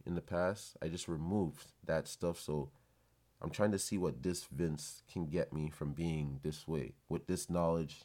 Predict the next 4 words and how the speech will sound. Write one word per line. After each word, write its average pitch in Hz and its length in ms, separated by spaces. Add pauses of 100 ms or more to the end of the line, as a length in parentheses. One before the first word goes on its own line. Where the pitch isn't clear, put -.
(120)
this 87 140
conscious, 80 720 (840)
this 92 160
discipline, 82 720